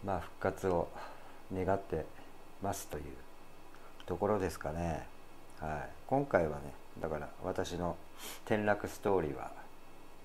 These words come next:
一旦飛ばしで、うん。あとはですね、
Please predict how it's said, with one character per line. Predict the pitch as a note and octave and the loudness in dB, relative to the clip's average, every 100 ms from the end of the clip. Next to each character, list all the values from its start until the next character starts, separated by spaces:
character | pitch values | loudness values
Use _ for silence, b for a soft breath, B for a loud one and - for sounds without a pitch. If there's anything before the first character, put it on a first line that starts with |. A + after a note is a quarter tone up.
| - - - - | -12 -12 -12 -6
一 | A2 - - | -6 -6 6
旦 | F#2+ E2+ - - - - | 6 6 0 -10 -12 -8
飛 | - F#2+ | 0 2
ば | |
し | F#2 D#2+ | 2 2
で、 | C#2+ | -2
う | |
ん。 | - - - - - B B - - D#2+ C#2+ - - - - - - - - - - - - - - B B - | -4 -10 -12 -12 -12 B B -10 -8 -8 -8 -8 -10 -12 -12 -12 -12 -12 -12 -12 -12 -12 -12 -12 -10 B B 0
あ | A2+ | 2
と | - | 6
は | G2 F#2+ | 8 8
で | E2 | 6
す | E2+ - | 2 0
ね、 | E2+ E2 D#2 | 2 2 0